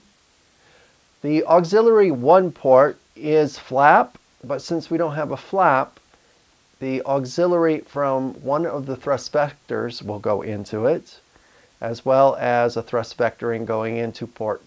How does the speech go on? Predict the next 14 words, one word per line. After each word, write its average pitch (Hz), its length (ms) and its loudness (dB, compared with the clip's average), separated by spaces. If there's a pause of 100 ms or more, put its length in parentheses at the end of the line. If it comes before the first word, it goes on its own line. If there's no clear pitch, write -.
number 104 320 -12 (100)
two 165 400 0
auxiliary 160 720 -2 (500)
and 135 360 -2
port 139 320 -4
number 117 280 -8
three 208 560 -2
auxiliary. 104 800 -8 (1160)
Now, 143 340 2
I've 147 320 0
randomly 190 800 0 (260)
hooked 185 260 -4
up 165 300 -2
the 135 300 -4